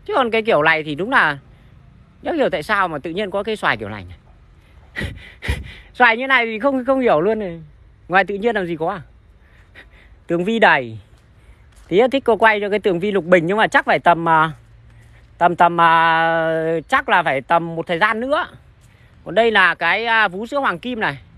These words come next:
đang hoa, đang quả này. Đây là mai xanh này. Đây, đây là bưởi này. À, bưởi đấy. Đây là hoa giấy này. Đây, dành cho các ông không biết, đây là cái vú sữa hoàng kim đang hoa này.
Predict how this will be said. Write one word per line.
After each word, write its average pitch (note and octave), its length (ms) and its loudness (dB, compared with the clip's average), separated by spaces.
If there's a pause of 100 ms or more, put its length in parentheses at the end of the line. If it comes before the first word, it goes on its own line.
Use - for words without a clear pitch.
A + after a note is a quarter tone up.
(120)
đang G#3+ 220 2
hoa, A3 240 2
đang G#3+ 160 -4
quả C3 240 2
này. C#3+ 180 -2 (540)
Đây G3 120 -6
là G3+ 100 -2
mai G#3 200 0
xanh G#3+ 240 0
này. D3 220 -2 (840)
Đây, F#3 240 0
đây G#3 140 -4
là F3 240 2
bưởi D3 280 -2
này. C#3+ 260 0 (760)
À, C#3 280 -4
bưởi A#2 220 -6
đấy. D3+ 240 0 (1080)
Đây D#3 140 -4
là F3 100 0
hoa F3+ 220 4
giấy E3 220 -2
này. D#3+ 260 0 (800)
Đây, D#3 200 0
dành C#3+ 200 -2
cho E3 80 -2
các F3 80 2
ông E3+ 160 0
không E3+ 180 -8
biết, G#3+ 160 0
đây F#3 120 0
là D#3+ 80 -2
cái D3+ 120 -6
vú D#3+ 200 -8
sữa G#3+ 120 -4
hoàng E3+ 200 0
kim F3 200 -8
đang E3 160 -4
hoa E3 220 -2
này. B2 100 -12